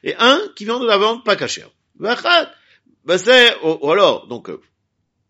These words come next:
et donc, euh, Tesha chalunot, excuse-moi. Donc, euh, il y a neuf qui vendent de la viande pas cachère et un qui vend de la viande cachère. Nitral froulo. Si maintenant il a acheté de la viande, mais il sait pas de quel magasin, il a oublié de quel magasin, Rochesh. C'est-à-dire, ce,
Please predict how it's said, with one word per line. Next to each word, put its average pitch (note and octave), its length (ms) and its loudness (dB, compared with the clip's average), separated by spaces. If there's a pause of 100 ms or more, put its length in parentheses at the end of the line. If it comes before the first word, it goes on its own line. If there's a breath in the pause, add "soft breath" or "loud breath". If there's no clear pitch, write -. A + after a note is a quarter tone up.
(420)
et A#2+ 220 -8
donc, A#2+ 240 -12
euh, G#2 140 -6
Tesha D3+ 460 0
chalunot, D#3 240 -4
excuse-moi. A2+ 460 -14
Donc, G2+ 200 -18
euh, F2+ 180 -12
il B2+ 80 -12
y C3+ 60 0
a C#3+ 80 2
neuf F#3 340 -2
qui C#3 100 -12
vendent B2+ 340 -8
de A2+ 100 -4
la A2+ 120 -2
viande G2+ 240 -10
pas F#2 100 -12
cachère G#3+ 320 -4 (260 loud breath)
et D#3 120 -4
un A3+ 140 2
qui C#3 140 -10
vend C#3 400 -4
de G2 160 -8
la G#2+ 140 -2
viande A2 420 -6 (160)
cachère. A2+ 600 -2 (300 loud breath)
Nitral G3+ 400 -2
froulo. D3 600 -6
Si A3+ 200 -12
maintenant A3 760 0
il B2+ 220 -4
a F3+ 140 2
acheté E3 340 0
de D3 80 -6
la D3 120 -2
viande, D#3 220 -6
mais B2+ 80 -8
il A#2 40 -10
sait C3 160 -8
pas E3 200 0
de A#2 220 -6
quel F#3 260 2
magasin, C3+ 360 -4
il F3+ 40 -2
a D#3 40 -2
oublié C3 180 -6
de A#2+ 60 -2
quel A#2+ 140 -6
magasin, A2+ 360 -8 (320 soft breath)
Rochesh. - 480 -14 (240 soft breath)
C'est-à-dire, E3 480 -4
ce, F#3+ 400 -2